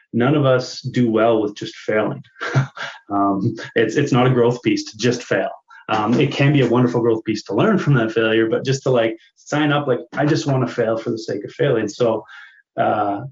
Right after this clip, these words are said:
yeah, it's one of those things where perfection, a lot of people I've talked to, and myself and, and some wonderful, wonderful work out there, like, um, Positive Intelligence by Shirzad. Um, he really touches on this. Like,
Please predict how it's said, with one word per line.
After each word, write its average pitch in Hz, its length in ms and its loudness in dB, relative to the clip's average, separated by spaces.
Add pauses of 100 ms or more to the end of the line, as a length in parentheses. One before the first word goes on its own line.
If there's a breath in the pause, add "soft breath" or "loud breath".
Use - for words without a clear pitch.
yeah, 147 220 4
it's 123 360 0
one 170 100 2
of 170 60 4
those 135 180 2
things 139 220 2
where 107 460 0 (340)
perfection, 156 840 0 (1300 loud breath)
a - 20 -2
lot 180 160 2
of 190 60 -2
people 185 260 0
I've 135 140 -2
talked 113 380 0
to, 139 80 -2
and 123 100 2
myself 113 500 -2
and, 110 240 -6
and 107 240 -4
some 107 280 -4
wonderful, 110 680 0 (720 loud breath)
wonderful 135 400 0
work 123 260 2
out 107 180 -2
there, 104 220 0
like, 101 220 -4
um, 101 580 -4 (560)
Positive 139 360 0
Intelligence 113 520 0
by - 120 -4
Shirzad. 123 680 0 (420 soft breath)
Um, 110 220 0
he 113 220 0
really 117 240 4
touches 117 400 -4
on 107 180 0
this. 107 260 -4
Like, 104 200 -2